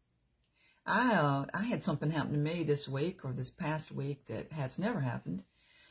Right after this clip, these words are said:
I had my, one of my hips. All right, Heather, heading to farmer's market. Farmer's market. Hey, that's great. Get you some good vegetables.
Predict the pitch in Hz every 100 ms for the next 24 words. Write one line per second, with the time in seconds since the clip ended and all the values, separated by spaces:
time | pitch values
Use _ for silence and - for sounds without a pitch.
0 | - - - 151 160 143 139 135 143 135
1 | 127 117 120 - _ _ _ _ - 160
2 | 160 139 160 170 - - - - _ -
3 | - - 180 185 202 196 190 190 190 190
4 | 160 - 190 180 160 156 143 135 - -
5 | _ _ _ _ _ _ _ _ - 147
6 | 196 247 214 151 156 147 135 127 - 123
7 | 104 - - _ _ _ _ - 165 160
8 | 220 - 123 127 175 - - - 156 147
9 | 165 151 147 - - 131